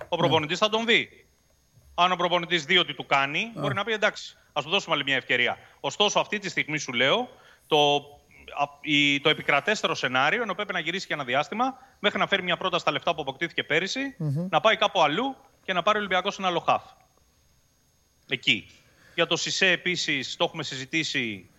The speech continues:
Speaker 2: ε, πήγε καλά με τη Σεντετιέν.
Speaker 1: Αχα.
Speaker 2: Δεν πρόκειται να δώσει τα δεκατρία η Σεντετιέν.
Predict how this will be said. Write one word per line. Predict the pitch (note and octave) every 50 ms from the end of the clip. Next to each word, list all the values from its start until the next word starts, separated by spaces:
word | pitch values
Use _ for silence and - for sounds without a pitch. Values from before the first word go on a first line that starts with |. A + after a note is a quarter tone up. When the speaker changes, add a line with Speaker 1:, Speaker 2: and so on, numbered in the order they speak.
| _ _ _ - - _ -
Speaker 2:
ε, | C3 C3 C3 B2+
πήγε | - F3 D#3 D#3+
καλά | D#3 - C#3+ C#3 D3 D3+ D3 C#3 B2 A#2
με | A2+ A#2
τη | - A2+
Σεντετιέν. | - B2+ A2+ A2 G#2 - - C3 C#3+ F3+ A3 B3 A#3
Speaker 1:
Αχα. | F#3 C#3 B2+ A#2
Speaker 2:
Δεν | C#3+ E3+
πρόκειται | F3+ D3 C#3 C3 - - B2
να | A#2 A2
δώσει | A2+ A#2 -
τα | - A#2
δεκατρία | A2+ A2 A2+ G#2+ - A#2 A#2 A2+
η | G#2
Σεντετιέν. | - - A2 G#2 G2 - - G#3 A#3 B3